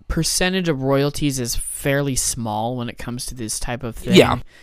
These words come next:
Speaker 1: Um, and regardless of whatever Harry Potter content you end up getting, whether it be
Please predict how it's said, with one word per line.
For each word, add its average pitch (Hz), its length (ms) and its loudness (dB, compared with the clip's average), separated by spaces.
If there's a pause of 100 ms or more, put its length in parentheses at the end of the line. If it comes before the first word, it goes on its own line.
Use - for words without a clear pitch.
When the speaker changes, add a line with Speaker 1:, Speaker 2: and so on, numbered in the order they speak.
(320)
Speaker 1:
Um, 127 380 2
and 165 300 -4
regardless 175 640 6
of 135 120 2
whatever 139 460 2
Harry 147 340 -2
Potter 131 280 -2
content 127 560 -6
you 131 140 -4
end 127 140 -2
up 127 160 -2
getting, 123 300 -2
whether 123 300 0
it 123 100 -4
be 117 400 -4